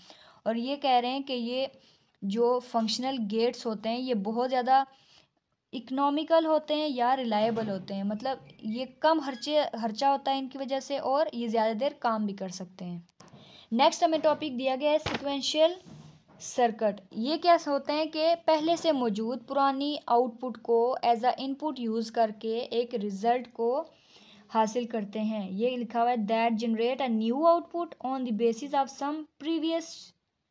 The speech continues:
stored information and the new input are known as sequential circuit। मतलब पहले से जो हमारे पास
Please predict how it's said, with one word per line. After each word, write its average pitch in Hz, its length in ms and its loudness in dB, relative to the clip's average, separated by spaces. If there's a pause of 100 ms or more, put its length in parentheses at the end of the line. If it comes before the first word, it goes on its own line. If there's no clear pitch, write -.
(200)
stored 285 560 0 (100)
information 240 720 -2
and 240 240 -2
the 220 100 0
new 262 300 -2 (340)
input 277 500 -6
are 233 200 2
known 226 400 -2
as 240 220 -4
sequential 226 640 -6
circuit। 185 500 -8 (440)
मतलब 233 300 -2
पहले 294 240 2
से 302 120 -6
जो 277 140 -2
हमारे 240 240 2
पास 254 300 0